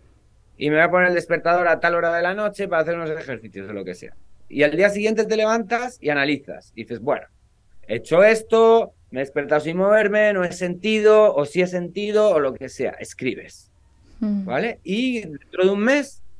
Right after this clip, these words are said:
Speaker 1: tendrás prueba-error, prueba-error, prueba-error, prueba-éxito. ¿Qué ha habido de diferencia entre estos errores y este éxito? ¿Qué he hecho diferente yo en mi día para llegar?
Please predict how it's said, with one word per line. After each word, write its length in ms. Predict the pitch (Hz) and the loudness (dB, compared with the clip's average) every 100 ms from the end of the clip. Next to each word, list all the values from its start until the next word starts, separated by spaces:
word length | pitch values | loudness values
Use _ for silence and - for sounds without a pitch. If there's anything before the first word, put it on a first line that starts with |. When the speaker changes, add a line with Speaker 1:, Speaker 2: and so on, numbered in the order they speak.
| - | -6
Speaker 1:
tendrás 400 | 147 151 151 147 | 0 2 2 0
prueba-error, 720 | 151 147 170 175 202 254 - | 0 4 4 2 0 0 0
prueba-error, 640 | 151 151 151 160 226 254 | -2 2 2 2 -2 -4
prueba-error, 680 | - 143 160 170 220 262 254 - | -4 -2 0 0 0 -2 -4 -8
prueba-éxito. 1300 | 170 170 175 180 175 - 226 - - 285 - 294 254 _ | 0 2 4 2 -2 -8 -10 -10 -12 -10 -2 -2 -2 _
¿Qué 180 | 202 190 | 4 6
ha 100 | 180 | 6
habido 340 | 180 185 185 | 4 2 2
de 120 | 185 180 | 2 2
diferencia 920 | 180 185 180 190 202 196 226 233 151 | 2 2 0 0 -4 -4 -2 -2 -4
entre 220 | 151 160 | -6 -6
estos 320 | 165 165 160 | -6 -4 -4
errores 600 | 170 160 185 208 240 240 - - _ | -4 -2 0 0 0 -4 -16 -20 _
y 120 | 151 | -4
este 340 | 160 160 175 180 | -4 -2 2 2
éxito? 580 | 185 - 226 254 254 254 - - | 0 -8 -6 -4 -4 -6 -14 0
¿Qué 120 | 196 | 2
he 40 | |
hecho 240 | 202 226 208 | 4 2 0
diferente 640 | 196 180 185 190 185 180 | -2 -2 -2 -2 -2 -2
yo 100 | 180 | -2
en 80 | 180 | -2
mi 120 | 170 | -4
día 280 | 175 202 226 | -2 0 0
para 200 | 190 165 | 2 2
llegar? 360 | 160 156 165 | 2 0 -4